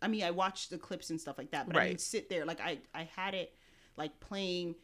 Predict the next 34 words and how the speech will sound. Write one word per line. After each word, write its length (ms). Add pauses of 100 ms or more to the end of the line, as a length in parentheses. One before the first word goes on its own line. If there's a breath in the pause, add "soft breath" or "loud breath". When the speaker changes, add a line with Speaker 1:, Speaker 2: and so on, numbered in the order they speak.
Speaker 2:
Mm-hmm. 220
Speaker 1:
in 140
the 60
background 680
at 220
work 340
for 160
the 140
other 260
ones. 440
Speaker 2:
Right. 300 (360)
Speaker 1:
Um, 500
this 280
one 100
I 80
couldn't 320
do 160
it 120
because 200
I'm 100
like, 200
"They're 200
not 220
even 220
questioning 540
her 60
on 420
Speaker 2:
No. 40
Speaker 1:
things 220
that 100
are 80
relevant 420
to 60
her 80